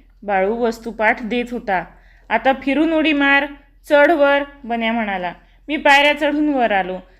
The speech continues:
नाक धरले, पुढे मागे करीत होतो, परंतु शेवटी टाकली एकदाची उडी.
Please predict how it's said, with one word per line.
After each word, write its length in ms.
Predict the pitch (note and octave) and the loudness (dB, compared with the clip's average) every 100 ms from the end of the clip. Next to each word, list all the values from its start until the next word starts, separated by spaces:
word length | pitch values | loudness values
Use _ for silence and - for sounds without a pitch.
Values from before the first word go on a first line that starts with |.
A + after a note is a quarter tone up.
| _ | _
नाक 340 | G#3+ G#3+ G#3+ G#3 | 0 2 2 -2
धरले, 420 | A#3 A3+ G#3+ B3+ | -4 0 0 0
पुढे 520 | - - - A#3+ D4 | -4 -16 -8 -2 0
मागे 300 | C4+ C4 C4+ | 2 0 -2
करीत 280 | C#4 C4 A#3+ | -4 -4 -2
होतो, 260 | B3+ A3 F#3+ | -6 -6 -6
परंतु 400 | F#3+ G3+ G3+ G#3 | -4 -6 -6 -8
शेवटी 440 | G#3+ C#4+ C4 A#3+ | -4 -2 -2 -4
टाकली 480 | B3 - B3+ - C4 | -2 2 2 0 -4
एकदाची 440 | A#3 E3 F#3 F#3 G#3+ | -4 -2 -4 -4 -10
उडी. 260 | F#3+ E3 | -8 -10